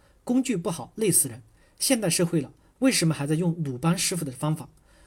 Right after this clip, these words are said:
我们是正规军，为什么还要用民兵带红缨枪来参加现代化的战争？有关部门要反思上网，解答问题。以下为新生社区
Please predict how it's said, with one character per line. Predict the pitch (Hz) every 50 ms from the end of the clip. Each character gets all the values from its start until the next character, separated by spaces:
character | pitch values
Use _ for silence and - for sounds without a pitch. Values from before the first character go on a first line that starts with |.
| _ -
我 | 156
们 | 160 175
是 | 175 - 202
正 | 175 - 285 220
规 | 156 139
军， | 120 123 131 139 - _ _ _ -
为 | 262 277
什 | 247 - 180
么 | 165 147
还 | - 143
要 | 156 156
用 | 160 170 147
民 | 135 131 151 196
兵 | 180 202 214 202 - -
带 | - 214 165
红 | - - 143 160
缨 | 185 180
枪 | - - 180 180
来 | 170 139 147
参 | - - - 185 185 180 170
加 | - 180 175 170 -
现 | - - - 277 220
代 | 170 143
化 | - -
的 | 123 -
战 | - 139 123
争？ | - 135 139 - _ _ _ _ _ _ _ _ -
有 | - 160 156
关 | 196 208 208
部 | 269 254
门 | 165 135 139
要 | 156 151
反 | 131 - 160 131 110 -
思 | - - 185
上 | 180 - - 156
网， | 127 123 - _ _ -
解 | - - 143
答 | 123 - 120 123
问 | 151 190 165 131
题。 | - - - _ _ _ _ _ - - - - _ _ _ -
以 | - 170 160
下 | - 240 196
为 | 160 147
新 | 160 - - 226 214
生 | 220
社 | 214 - 220 175
区 | 165 - 160 170